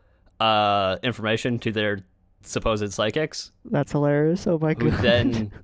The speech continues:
Speaker 1: <laughs> basically say it back to them.
Speaker 2: <laughs>
Speaker 1: The Star-, uh, the Stargate Project just seems like a fucking disaster.
Speaker 2: It sounds like,
Speaker 1: Like,
Speaker 2: yeah, a,
Speaker 1: y-
Speaker 2: a real, uh, like a train out of control with two million dollars
Speaker 1: Yeah. S-
Speaker 2: annually.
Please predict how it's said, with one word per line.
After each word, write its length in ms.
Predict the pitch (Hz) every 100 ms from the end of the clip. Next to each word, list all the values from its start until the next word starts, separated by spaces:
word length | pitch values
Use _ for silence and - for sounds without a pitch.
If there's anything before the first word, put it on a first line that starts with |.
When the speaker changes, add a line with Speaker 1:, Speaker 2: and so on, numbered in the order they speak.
| -
Speaker 1:
<laughs> 200 | - -
basically 380 | 143 - 185 175
say 200 | - 147
it 200 | 165 160
back 240 | 123 127
to 80 | -
them. 480 | 196 262 262 294 269
Speaker 2:
<laughs> 40 | 302 - - - _ _
Speaker 1:
The 120 | - 131
Star-, 280 | - 156
uh, 180 | 139 143 127 - _ _ _ -
the 80 | 185
Stargate 380 | 285 277 254
Project 360 | 185 185 151 139
just 160 | 131 -
seems 180 | 123
like 140 | 110 95
a 80 | 95
fucking 340 | 101 92 92
disaster. 460 | 90 87 87 87 85
Speaker 2:
It 60 |
sounds 260 | 214 202 190
like, 100 | 202
Speaker 1:
Like, 120 | 202
Speaker 2:
yeah, 260 | 151 139 196
a, 60 | 202
Speaker 1:
y- 100 | 220
Speaker 2:
a 100 | 156
real, 400 | 147 151 156 147 143
uh, 560 | 139 143 143 143 147 - - _ _ _ _
like 280 | 156 143 147
a 300 | 151 147 151
train 340 | - 185 160 156
out 140 | 151
of 80 | 151
control 760 | 165 156 - 160 147 143 165 - - - - - - - -
with 240 | 160 -
two 180 | - 175
million 340 | 160 160 - -
dollars 340 | 151 147 147
Speaker 1:
Yeah. 60 | 151
S- 100 | 147
Speaker 2:
annually. 360 | 147 147 165